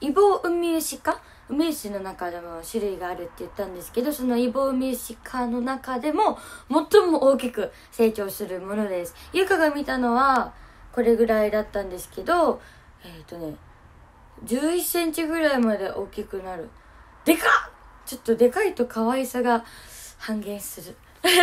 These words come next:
はい、タテイボウミウシでした。次、ナンバーセブンはこちら。えー、腕振り角座やウミウシ。あ、言えた。<laughs> えー、別名、なんと言われてるでしょう。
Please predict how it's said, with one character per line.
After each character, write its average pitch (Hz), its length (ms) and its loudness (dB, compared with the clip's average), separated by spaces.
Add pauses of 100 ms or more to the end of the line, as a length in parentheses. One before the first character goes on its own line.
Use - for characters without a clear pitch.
(720)
は 269 140 -2
い、 247 160 -2
タ 208 100 -12
テ 208 460 0
イ 208 40 -4
ボ 208 240 -2
ウ 214 60 -6
ミ 214 160 -2
ウ 202 140 -2
シ 185 260 -10
で 175 180 -6
し - 200 -12
た。 311 320 4 (400)
次、 392 420 4
ナ 285 140 2
ン 277 100 -6
バ 277 260 4
ー 277 40 -4
セ 427 180 6
ブ 359 100 2
ン 294 300 0
は 226 400 2
こ 311 80 -8
ち 466 100 -6
ら。 381 520 4 (560)
え 202 240 -4
ー、 - 40 4
腕 277 140 6
振 440 180 8 (200)
り - 20 -2
角 349 380 0
座 320 80 2
や 311 220 4
ウ 294 100 -2
ミ 294 180 2
ウ 285 60 -4
シ。 285 760 0 (340)
あ、 - 280 -10
言 214 140 0
え 202 80 -2
た。 202 160 -4 (180)
<laughs> 392 1000 4
え 226 100 6
ー、 214 60 0
別 262 260 4
名、 381 420 6 (360)
な 202 160 -4
ん 202 80 -10
と 196 140 -6
言 190 120 0
わ 190 140 0
れ 185 140 -2
て 190 140 -4
る 185 120 -2
で 185 120 -4
し 185 160 -8
ょ 170 560 -6
う。 - 40 -20